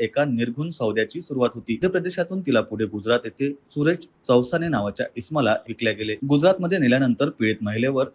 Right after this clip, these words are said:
दोन वर्षापर्यंत शारीरिक आणि मानसिक शोषण झाले. तिला कोणतीही मर्जी विचारात न घेता त्या व्यक्तीने पत्नीसारखे वागवले. त्यातून तिला एक मुलगा झाला. मुलानंतर मात्र त्या व्यक्तीने तिच्यावर उपयोग संपला असे मानून तिला तिच्या मूळ गावी परत आणून सोडले.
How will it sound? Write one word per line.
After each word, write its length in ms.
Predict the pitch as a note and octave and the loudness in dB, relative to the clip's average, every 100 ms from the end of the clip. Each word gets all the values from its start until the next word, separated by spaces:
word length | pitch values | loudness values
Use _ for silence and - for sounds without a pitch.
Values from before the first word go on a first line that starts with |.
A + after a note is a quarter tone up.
| _ | _
दोन 220 | A#2+ D#3 E3+ | 0 2 4
वर्षापर्यंत 680 | B2 - D#3+ C#3 A#2 G#2+ D3+ | 4 4 0 2 0 0 -4
शारीरिक 440 | - A#2+ D3+ F3 | 2 2 2 -2
आणि 160 | B2 D3 | -2 -2
मानसिक 400 | A#2 G#2+ A2+ D#3 - | -2 -4 -6 -8 -4
शोषण 380 | C#3 A#2 B2+ | -4 0 0
झाले. 200 | A#2 A2 | 2 0
तिला 400 | A2 - F#3 G3+ | -2 2 4 4
कोणतीही 580 | G#3 D3 C3 C3+ D#3+ E3+ | 4 2 2 4 2 4
मर्जी 380 | B2+ A2+ A2+ D#3+ | 4 4 2 -2
विचारात 400 | C3 - A2 A2+ A2+ | -2 0 2 2 0
न 80 | G#2+ | -4
घेता 280 | C3 C3+ D3 | -4 0 -2
त्या 200 | D3 D#3+ | 0 0
व्यक्तीने 440 | B2+ C#3 - C#3+ D3+ | 0 0 0 0 2
पत्नीसारखे 680 | - C#3+ E3+ D#3+ A2+ B2+ | 0 -2 -4 -2 -2 0
वागवले. 380 | A2 G#2 G#2+ G#2+ | 0 0 -2 -4
त्यातून 480 | - - G2+ G#2 A2 | -6 -6 -4 -2 -4
तिला 240 | G#2+ G#2 | 0 0
एक 80 | G2+ | 0
मुलगा 280 | G#2 A2 C#3 | -2 0 2
झाला. 260 | C#3+ C#3 C#3+ - _ _ _ | 2 0 -2 -4 _ _ _
मुलानंतर 440 | E3 G3+ G3 F#3+ F#3+ | 4 6 4 0 0
मात्र 280 | D3+ D#3+ | 0 0
त्या 140 | E3 D3+ | 0 0
व्यक्तीने 460 | A2 - D#3+ A#2 | 0 -2 0 0
तिच्यावर 480 | - C#3+ C#3+ C#3 A2+ - | 0 -2 0 2 2 -2
उपयोग 300 | C3 B2+ A#2+ A#2+ | -2 2 2 0
संपला 420 | G#2+ G2+ C3+ D3 | -8 -2 0 0
असे 200 | A2 - | -2 -4
मानून 380 | A2 A#2+ C3+ F3 - _ _ - | 0 2 2 0 -6 _ _ 2
तिला 160 | F#3 | 2
तिच्या 280 | G3 F3+ - | 2 0 0
मूळ 220 | C#3 E3 | 2 2
गावी 280 | D#3+ G2+ B2 | 2 2 0
परत 280 | - D#3+ E3+ - | 0 2 4 2
आणून 240 | A#2 B2 | 2 2
सोडले. 340 | B2 A#2 A2 | 2 0 2